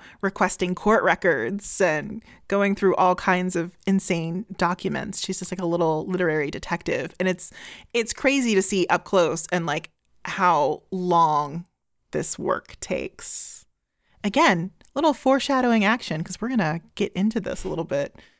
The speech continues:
bit more later on. So, um, one of the reasons why we still have a physical copy of True Love is because it was included in an exhibition that featured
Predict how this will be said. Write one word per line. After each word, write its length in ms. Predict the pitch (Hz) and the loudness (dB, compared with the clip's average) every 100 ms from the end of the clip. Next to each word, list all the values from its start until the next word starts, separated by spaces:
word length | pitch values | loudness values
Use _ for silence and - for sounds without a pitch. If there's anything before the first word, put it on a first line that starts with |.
| _ _ _ | _ _ _
bit 160 | - 185 | -4 -2
more 320 | 170 185 202 | 0 2 2
later 240 | 165 160 165 | 2 2 4
on. 320 | 185 151 180 - - - - | 4 2 -4 -12 -20 -20 -14
So, 440 | - 254 233 220 - | -4 2 2 2 4
um, 440 | 233 226 202 190 _ _ _ _ _ | 6 6 4 -2 _ _ _ _ _
one 340 | 220 214 269 339 | -4 2 4 4
of 120 | 330 | 2
the 120 | 262 | 2
reasons 880 | 214 220 214 - 127 151 180 - - _ _ _ _ | 0 0 2 0 -2 -4 -8 -8 -10 _ _ _ _
why 280 | 190 185 185 | 0 4 4
we 160 | 175 180 | 4 0
still 260 | - 185 | 2 0
have 200 | 175 170 | 2 0
a 140 | 160 156 | 0 -4
physical 400 | - 330 294 175 | 2 2 4 0
copy 600 | 160 - 165 - 65 90 226 _ _ - | 2 0 -2 -4 -8 -10 -12 _ _ -4
of 180 | 170 160 | -4 -4
True 320 | - - 185 | -4 0 2
Love 540 | 170 156 - 208 - _ - _ _ _ - | 4 2 0 -6 -12 _ -20 _ _ _ 0
is 180 | 185 | 0
because 640 | 185 208 - 202 185 185 - - | 0 -4 2 4 4 2 -2 -2
it 160 | 220 | -2
was 140 | 262 269 | -2 -2
included 500 | 277 - 170 156 160 | -2 2 2 2 0
in 60 | 175 | -4
an 120 | 165 | -2
exhibition 600 | 175 - 185 151 - 165 | -4 -4 -2 -2 -2 -4
that 180 | 170 - | -4 -6
featured 380 | 160 160 165 | -6 -4 -6